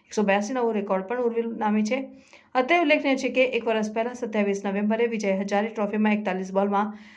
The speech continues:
સો રન કરી ઇન્ડિયાના બીજા નંબરના ક્રિકેટર બન્યા હતા અને જ્યારે ફરી સત્યાવીસ નવેમ્બરના રોજ બરાબર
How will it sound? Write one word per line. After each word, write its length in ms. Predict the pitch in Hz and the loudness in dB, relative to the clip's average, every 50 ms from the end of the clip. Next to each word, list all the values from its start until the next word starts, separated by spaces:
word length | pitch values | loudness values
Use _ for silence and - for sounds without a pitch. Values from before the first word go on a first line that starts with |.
| - - | -16 -4
સો 160 | - 220 214 | 0 2 2
રન 220 | 220 247 269 277 277 | 2 2 2 0 0
કરી 180 | 269 269 269 254 | 0 0 0 0
ઇન્ડિયાના 360 | 233 233 226 220 226 233 220 226 | 0 0 -2 -2 -2 -4 -4 -4
બીજા 200 | 202 214 202 202 | -4 -4 -2 -2
નંબરના 380 | 202 196 202 208 202 208 214 214 | -2 -2 -4 -2 -2 -2 -2 -2
ક્રિકેટર 640 | 208 208 202 202 196 190 190 196 196 202 208 226 | -4 -6 -6 -6 -6 -6 -4 -2 -2 -2 -2 -2
બન્યા 260 | 214 220 214 208 208 208 | -2 -2 0 0 0 0
હતા 180 | 214 220 220 226 | 0 0 -2 -2
અને 100 | 220 208 | -2 -2
જ્યારે 260 | 208 196 185 190 190 190 | -2 -2 -2 -2 -4 -4
ફરી 260 | 190 202 202 202 196 202 - - - - - - - | -4 -4 -2 -2 -4 -6 -8 -12 -20 -20 -20 -14 -4
સત્યાવીસ 460 | - 240 220 226 247 269 294 285 277 | -2 0 2 4 4 2 2 0 0
નવેમ્બરના 480 | 285 262 247 247 233 240 233 220 220 214 | -2 0 0 -2 -2 -2 0 0 0 2
રોજ 220 | 214 233 220 - 214 | 0 0 -2 -2 0
બરાબર 320 | 196 190 190 190 196 202 | 0 2 2 2 0 -2